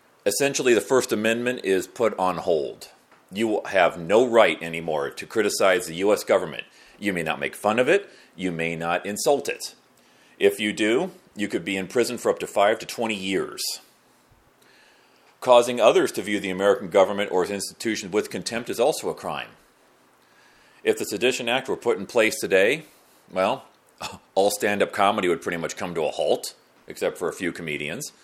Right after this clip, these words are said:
A lot of your television programs would be taken off the air immediately for being disrespectful. Some of your news anchors would probably be yanked out and put in prison.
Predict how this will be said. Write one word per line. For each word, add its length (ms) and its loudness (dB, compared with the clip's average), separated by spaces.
A 60 -2
lot 140 8
of 40 0
your 80 0
television 440 2
programs 440 -2
would 80 -16
be 60 -4
taken 320 -4
off 220 -2
the 140 -6
air 120 -2
immediately 640 -6
for 140 -6
being 240 -6
disrespectful. 800 -4
Some 220 -2
of 60 -4
your 120 -2
news 220 -2
anchors 360 -2
would 120 -10
probably 200 2
be 120 -8
yanked 340 -6
out 200 2
and 100 -18
put 160 -6
in 40 -16
prison. 380 -8